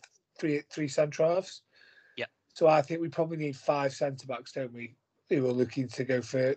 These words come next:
Speaker 1: two or three spots.
Speaker 2: Yeah.
Speaker 1: And obviously, you know, we've got Wilmot. Uh, we'll hopefully have Jagielka. Uh, Sutar will be back. Will Forrester for me, and there's one other spot.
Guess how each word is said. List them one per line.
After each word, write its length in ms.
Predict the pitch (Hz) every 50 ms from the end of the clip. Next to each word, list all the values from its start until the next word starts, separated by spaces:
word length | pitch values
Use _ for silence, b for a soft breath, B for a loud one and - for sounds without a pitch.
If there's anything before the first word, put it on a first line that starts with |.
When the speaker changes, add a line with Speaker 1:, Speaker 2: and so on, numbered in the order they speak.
| _
Speaker 1:
two 260 | - - - 151 139
or 200 | 131 123 123 123
three 240 | 120 - - 131 127
spots. 500 | 123 - - 139 127 - - - - - b b b b b b b b b b
Speaker 2:
Yeah. 140 | - 113 107 - _ _ -
Speaker 1:
And 180 | - 143 139 139
obviously, 480 | 135 127 131 131 131 - - 143 139 135
you 160 | 135 143 135
know, 120 | 127 127
we've 160 | 123 131 131
got 240 | 131 - 127 123 131
Wilmot. 520 | 135 147 147 147 143 143 147 143 139 135 135 - - - - - _ _ _ -
Uh, 160 | 156 139 131 131
we'll 260 | 127 131 131 139 143 -
hopefully 400 | - 185 170 170 - - 156 147
have 120 | 135 127
Jagielka. 800 | - - 139 123 120 135 131 127 123 120 - - 139 131 131 123 - _ _ _ _ _ _ _ _ _ _ _ _ _ -
Uh, 260 | 147 135 127 127 123
Sutar 640 | 120 - - - - 156 139 135 - 143 139 135 131
will 80 | 131
be 100 | 127 135
back. 440 | 131 135 135 131 131 - - - - - - _ _ _ _ _ _ - -
Will 180 | 175 185 170
Forrester 500 | 147 - - 165 151 143 135 135 - 139
for 140 | 127 - -
me, 320 | 131 127 127 127 131 131 _ -
and 560 | - 139 135 135 127 127 127 123 123 123 - - _ _ _ _ _ _ _ _ _ _ _ _ _ -
there's 160 | 156 143 123
one 200 | 135 147 147 143
other 140 | 135 127 131
spot. 460 | - - - 151 139 127 - - -